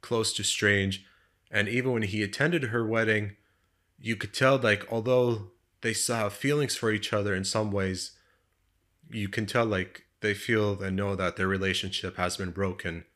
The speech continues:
for obvious reasons, for one way or another. And it couldn't make, like, they couldn't make it work. And so those are the consequences of his actions, you know, having his own destiny and so forth. So th-,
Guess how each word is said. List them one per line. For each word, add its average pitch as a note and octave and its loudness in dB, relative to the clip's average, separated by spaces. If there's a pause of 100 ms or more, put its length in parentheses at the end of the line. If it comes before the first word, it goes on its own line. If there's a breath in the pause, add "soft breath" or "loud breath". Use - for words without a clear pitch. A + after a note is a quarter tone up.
(120)
for - -8
obvious F2+ -2
reasons, F2+ -6
for E2+ -8
one F2+ -4
way F2 0
or E2 0
another. E2+ -4 (640 soft breath)
And F2 -2 (340)
it G2 -8
couldn't B2 4
make, G#2+ 4
like, F#2 -2
they G#2 0
couldn't B2 0
make A2+ 0
it G2+ -4
work. G#2+ 0 (1500)
And G#2+ -2
so B2 6
those B2+ 2
are A2 4
the G#2+ 0
consequences G#2 -2
of F#2+ -4
his - -8
actions, F#2+ 0 (680 soft breath)
you F#2+ 0
know, F2+ 2
having G2 2
his F#2+ 2
own G2+ 0
destiny F#2+ 0
and F2 -4
so F#2+ -2
forth. F#2+ -4
So G2 2
th-, - -14